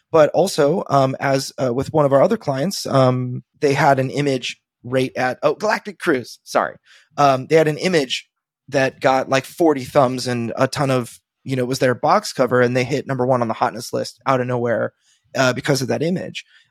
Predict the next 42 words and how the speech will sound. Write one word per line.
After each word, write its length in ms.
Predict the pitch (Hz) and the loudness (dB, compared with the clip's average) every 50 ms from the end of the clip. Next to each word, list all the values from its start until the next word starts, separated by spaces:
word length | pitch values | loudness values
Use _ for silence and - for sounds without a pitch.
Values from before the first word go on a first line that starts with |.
| _ - | _ -2
Um, 460 | 139 139 131 131 123 123 123 123 127 _ _ _ - | 0 0 0 0 -2 -4 -8 -10 -14 _ _ _ -4
and 160 | 139 139 - | -4 -2 0
so 120 | - 151 135 | 0 0 2
for 140 | - 139 | 2 4
us, 360 | 147 196 214 170 - - - - | 4 4 4 4 2 -2 -8 -12
this, 460 | - 127 135 147 143 139 - - - _ _ _ _ _ _ _ _ | -4 2 4 4 4 4 0 -6 -14 _ _ _ _ _ _ _ _
this, 260 | - 131 127 - - - | -6 -6 -6 -6 -8 -6
uh, 260 | - 135 123 123 120 | -4 -2 -2 -2 -4
forum 500 | - - - - 170 214 247 226 160 127 | -6 -10 -6 0 2 4 4 4 2 -2
thread, 340 | - - 135 131 127 127 120 - | -6 -6 -4 -2 -2 -2 -2 -2
I 140 | - 135 135 | -2 -2 -2
promise 520 | - - 147 175 185 214 240 233 - - | 0 0 2 2 4 4 4 2 0 0
you, 100 | 127 127 | -2 -4
it's 140 | 123 - - | -6 -6 -4
not 160 | 143 160 208 | -2 -2 0
a 60 | 208 | -2
plant. 480 | - - - 180 208 190 123 - - - _ - | -2 -4 -6 -4 -4 -4 -6 -6 -10 -10 _ -4
I 80 | 143 | -2
had 220 | 139 160 180 160 151 | 0 0 0 0 0
no 240 | 147 151 165 185 | 0 0 2 2
idea 240 | 175 160 160 170 170 | 2 2 2 2 2
this 160 | 151 151 143 | 2 0 0
was 100 | 151 139 | -2 -4
happening 420 | - 147 139 - - 156 139 127 127 | -2 0 0 0 0 -2 -4 -4 -4
until 440 | 127 131 - - 139 135 131 127 - - - _ - - | -4 -4 -2 0 0 0 0 0 -4 -10 -16 _ -6 -4
it 100 | - - | -4 -4
had, 320 | - - 160 175 170 143 127 | -2 -2 0 0 0 2 0
like, 160 | 135 120 - | -2 -4 -4
<laughs> 20 | |
seventy 640 | - - - 156 143 151 135 135 131 127 123 123 123 _ _ _ _ _ _ - | -4 -2 0 0 0 0 -2 -4 -4 -4 -4 -6 -8 _ _ _ _ _ _ -2
comments 400 | - 156 180 190 156 131 - - | 2 2 4 4 2 0 -4 -6
on 160 | 123 123 120 | -8 -8 -8
it. 160 | 123 120 - _ - | -10 -12 -14 _ 0
But, 280 | 143 139 135 - - | 2 2 2 2 2
um, 460 | - 139 139 131 131 123 123 120 123 - _ _ _ _ _ _ _ | 0 2 4 4 4 2 2 -2 -4 -6 _ _ _ _ _ _ _
the, 500 | - 123 135 135 131 127 120 123 123 - _ _ - | -6 -2 -2 0 0 -2 -4 -6 -8 -12 _ _ -10
uh, 320 | 123 120 117 113 107 101 - _ _ _ | -8 -6 -4 -4 -6 -8 -8 _ _ _
the 140 | 131 135 135 | -6 -6 -4
forum 560 | - - 156 175 190 180 151 143 139 123 - _ - | -2 0 2 4 4 4 2 0 -2 -6 -6 _ -4
post, 480 | - - 139 135 135 - - - - _ _ _ - - - - - - | 0 2 2 2 2 0 -4 -10 -16 _ _ _ -20 -20 -20 -20 -12 -6
uh, 280 | 135 131 127 127 127 127 | -4 -4 -2 -2 -4 -4
where 240 | 127 135 143 143 | -2 0 0 0